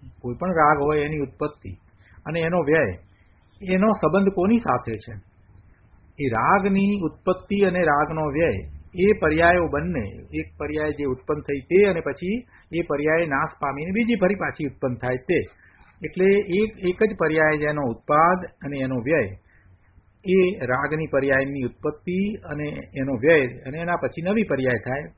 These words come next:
પછી પાછો એનો નાશ થાય, એના પછી નવી થાય, અને એમ એ રાગ ચાલ્યા કરે. તો એવી અસંખ્ય પર્યાયો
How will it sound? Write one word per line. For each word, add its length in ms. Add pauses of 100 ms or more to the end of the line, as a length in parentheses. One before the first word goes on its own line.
(540)
પછી 180
પાછો 280
એનો 160
નાશ 320
થાય, 120
એના 120
પછી 220
નવી 200
થાય, 220
અને 180 (100)
એમ 280 (480)
એ 60
રાગ 300
ચાલ્યા 440
કરે. 420 (500)
તો 60
એવી 220 (600)
અસંખ્ય 460
પર્યાયો 640